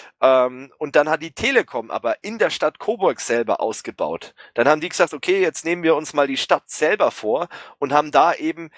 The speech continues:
Minimum V D S L fünfzig und hundert halt, äh, angeboten. Und dadurch hat sich das Ganze halt in Coburg, da war schon mal eine gute Basis da.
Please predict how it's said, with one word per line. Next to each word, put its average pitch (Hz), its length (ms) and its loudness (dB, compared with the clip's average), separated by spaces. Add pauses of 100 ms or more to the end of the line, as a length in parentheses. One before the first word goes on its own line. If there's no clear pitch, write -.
(160)
Minimum 190 680 -4
V 156 300 2
D 160 160 0
S 165 160 -2
L 156 200 -2
fünfzig - 760 -6
und 147 240 -6
hundert 202 360 0
halt, 120 420 2
äh, 120 380 2
angeboten. 139 800 -2 (260)
Und 135 160 0
dadurch 160 340 4
hat 151 140 -2
sich 165 140 -8
das - 200 -10
Ganze 156 360 0
halt 151 240 2
in 139 140 -16
Coburg, 175 340 -2
da 135 120 2
war 131 140 4
schon 170 140 -4
mal 156 60 0
eine 147 120 -2
gute 143 260 -12
Basis 123 520 -2
da. 208 320 2